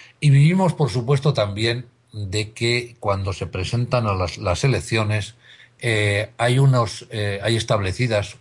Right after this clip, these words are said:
unas ayudas para los procesos electorales. Si gastas todo el dinero en el proceso electoral, evidentemente, pues la ayuda te ha servido para no salir en números rojos,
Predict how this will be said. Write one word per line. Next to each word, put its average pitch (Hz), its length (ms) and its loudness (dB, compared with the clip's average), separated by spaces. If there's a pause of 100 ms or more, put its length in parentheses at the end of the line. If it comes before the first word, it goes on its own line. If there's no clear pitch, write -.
unas 107 400 -2
ayudas 113 580 2 (240)
para 113 560 0 (400)
los 82 160 -10
procesos 90 480 -4
electorales. 85 720 -2 (400)
Si 98 240 -4
gastas 104 420 -2
todo 101 260 -2
el 95 60 -6
dinero 110 300 0
en 92 60 -4
el 87 60 -10
proceso 85 360 -6
electoral, 98 460 0
evidentemente, 90 800 -4 (280)
pues 90 160 0
la 90 80 4
ayuda 95 320 2
te - 80 0
ha - 40 0
servido 107 380 0
para 85 200 -2
no 87 120 -4
salir 98 580 -2
en 107 100 -2
números 107 260 2
rojos, 143 500 0